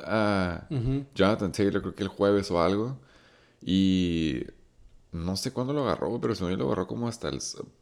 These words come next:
Speaker 1: como uno o dos días después, güey.
Speaker 2: Lo agarró el último, güey. Tenía sus running back slots empty, güey. Me estaba aplicando la chacal, güey.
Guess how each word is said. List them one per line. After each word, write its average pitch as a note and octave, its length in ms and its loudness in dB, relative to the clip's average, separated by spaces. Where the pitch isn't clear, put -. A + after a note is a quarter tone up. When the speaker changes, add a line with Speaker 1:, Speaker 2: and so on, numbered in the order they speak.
Speaker 1:
como E2 280 -4
uno F#2 300 0
o F2+ 40 2
dos F2 240 2
días E2+ 160 0
después, C#2+ 380 -4
güey. - 120 -16
Speaker 2:
Lo E3 140 8
agarró D#3+ 220 10
el F#3+ 80 8
último, A3+ 400 2
güey. A#2+ 180 -2
Tenía F3 360 4
sus A#3 440 -6
running G#3 320 0
back G3 340 0
slots F#3 540 0
empty, G#3+ 400 0
güey. D3 260 4
Me B2 160 0
estaba E3 220 4
aplicando D#3 380 0
la F3+ 120 0
chacal, D#3 400 -2
güey. C#3+ 160 -2